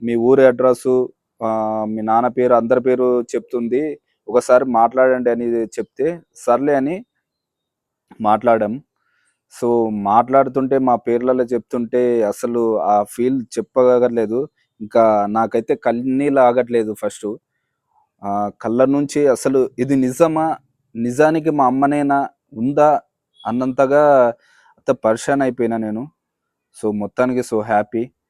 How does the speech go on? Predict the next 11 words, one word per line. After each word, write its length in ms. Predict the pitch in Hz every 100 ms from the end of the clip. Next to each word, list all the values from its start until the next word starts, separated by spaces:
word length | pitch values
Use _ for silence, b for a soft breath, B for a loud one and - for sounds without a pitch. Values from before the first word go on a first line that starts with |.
| _ -
మా 120 | 107
అమ్మని 280 | 107 120 127
ఎలా 180 | 117 120
తోలుకొచ్చుకున్నాము, 1080 | 117 120 110 117 - 113 113 110 110 113 113 _ _ _ _
ఎట్లా 320 | 101 107 - 127
వెళ్ళాము 480 | 120 117 117 113
అనేది 320 | 113 113 110 120
ఈ 260 | 110 107
వీడియో 520 | 98 107 113 104 113 - _ _ _ _ _ _ 110
పూర్తిగా 340 | 123 127 120 -
చూడండి, 460 | 110 107 101 113